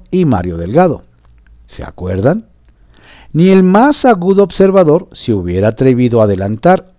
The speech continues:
un escenario de diálogo como el, el que hoy presenciamos. El Consejo Presidente del I N E, Lorenzo Córdoba, se reunió ayer con el presidente de la mesa directiva de la Cámara de Diputados,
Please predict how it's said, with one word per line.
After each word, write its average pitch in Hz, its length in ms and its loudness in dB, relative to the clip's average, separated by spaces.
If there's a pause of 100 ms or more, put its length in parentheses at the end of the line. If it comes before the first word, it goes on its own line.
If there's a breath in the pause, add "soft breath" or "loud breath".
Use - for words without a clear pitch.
un 190 360 6
escenario 151 540 0
de 117 120 2
diálogo 185 580 0 (100)
como 98 280 -2
el, 87 220 -12
el 101 220 -4
que 98 140 -4
hoy 147 260 -2
presenciamos. 110 840 -6 (880 soft breath)
El 170 200 2
Consejo 143 440 0
Presidente 120 480 2
del 139 140 2
I 123 40 0
N 117 120 0
E, 135 80 -6 (200)
Lorenzo 92 600 -4
Córdoba, 120 500 -2 (260 soft breath)
se - 160 -2
reunió 131 320 2
ayer 220 380 2 (220)
con 170 180 2
el 175 80 0
presidente 143 500 0
de 131 80 4
la 101 140 0
mesa 98 240 -4
directiva 123 440 0
de 117 120 2
la 87 100 -2
Cámara 117 400 0
de 123 120 4
Diputados, 131 640 -2